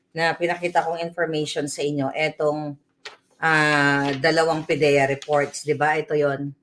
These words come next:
okay? Ito yung dalawang pidea report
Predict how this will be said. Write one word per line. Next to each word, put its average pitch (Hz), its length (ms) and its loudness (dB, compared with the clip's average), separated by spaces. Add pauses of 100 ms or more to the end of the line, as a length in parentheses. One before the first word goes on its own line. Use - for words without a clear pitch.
(160)
okay? 139 400 -8 (640)
Ito 165 180 -6
yung 165 160 2
dalawang 165 300 2
pidea 165 400 4
report 160 480 0